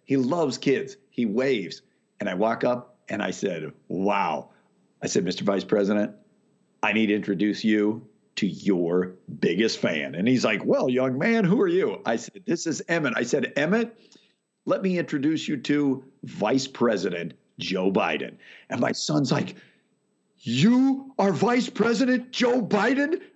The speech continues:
And he's like, "Yes, I am." He said, "You are the pilot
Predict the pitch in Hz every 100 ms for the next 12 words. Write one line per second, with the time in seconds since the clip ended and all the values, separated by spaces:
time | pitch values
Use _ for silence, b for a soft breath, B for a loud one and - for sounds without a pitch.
0 | _ 185 143 123 107 - 160 160 - 160
1 | 165 156 113 b b - 190 208 220 190
2 | 226 269 285 311 311 B B - 254 254
3 | 180 - 220 254 285 294